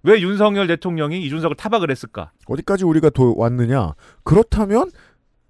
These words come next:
Speaker 2: 김영선 하나만 점지해 준 게 아닌 겁니다.
Speaker 1: 그래서 그런 의심들이, 그러니까 조각조각 이제 맞춰지는 것 같은 기분이 들고, 이제 그 다음 상황이 어떻게 되냐면 이제,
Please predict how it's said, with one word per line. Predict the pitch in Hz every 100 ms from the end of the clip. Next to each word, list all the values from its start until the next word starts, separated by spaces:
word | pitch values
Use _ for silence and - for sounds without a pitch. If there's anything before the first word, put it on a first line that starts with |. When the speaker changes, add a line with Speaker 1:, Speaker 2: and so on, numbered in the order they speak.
| -
Speaker 2:
김영선 | 143 156 156 160 302
하나만 | - 311 330 320 294
점지해 | 185 170 170 175 139
준 | 127
게 | 156
아닌 | 381 147 196 403
겁니다. | 440 226 151 110 78 - _ _ _ _
Speaker 1:
그래서 | 202 180 -
그런 | 156 202 190
의심들이, | 185 185 220 170 143 151
그러니까 | 151 123
조각조각 | - 120 175 - 151 147 123
이제 | 127
맞춰지는 | 104 104 165 151 156
것 | 139
같은 | 135 - 131
기분이 | - 107 117
들고, | 107 92 85 139 110 _ _ _ _
이제 | 160
그 | -
다음 | 233 233
상황이 | 208 202 185
어떻게 | 127 -
되냐면 | 123 120 113 98
이제, | 90 185